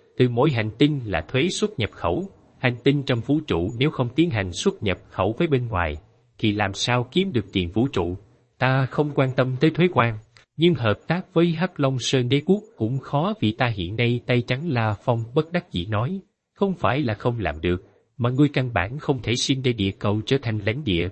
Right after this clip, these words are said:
của ngươi được." Ba ba tháp nói, tại sao? La Phong nghi hoặc, ngươi trình báo như thế nào? Năm đó sư phụ ngươi, Hồ Diên Bác, xuyên không gian vũ trụ tiến vào ám vũ trụ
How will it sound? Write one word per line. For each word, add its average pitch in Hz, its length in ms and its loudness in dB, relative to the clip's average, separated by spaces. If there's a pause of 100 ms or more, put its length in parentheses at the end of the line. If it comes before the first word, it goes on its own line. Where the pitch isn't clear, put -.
(140)
của 156 140 0
ngươi 151 280 4
được." 104 280 -2
Ba 110 160 -2
ba 107 180 -2
tháp 156 280 -8
nói, 131 320 -2 (280)
tại 78 180 -2
sao? 98 400 -2 (340)
La 120 120 0
Phong 135 220 -2
nghi 131 280 0
hoặc, 98 180 -2 (220)
ngươi 135 120 4
trình 113 240 -2
báo 120 160 -2
như 127 180 0
thế 131 160 -2
nào? 87 320 -2 (300)
Năm 170 200 -2
đó 165 180 0
sư 165 260 2
phụ 92 200 -2
ngươi, 120 360 2 (200)
Hồ 113 240 2
Diên 107 260 -2
Bác, 151 220 -2 (360)
xuyên 180 300 2
không 160 260 -2
gian 143 200 2
vũ 117 200 2
trụ 85 320 -2
tiến 170 240 2
vào 95 200 0
ám 127 280 -4
vũ 120 220 2
trụ 80 200 -2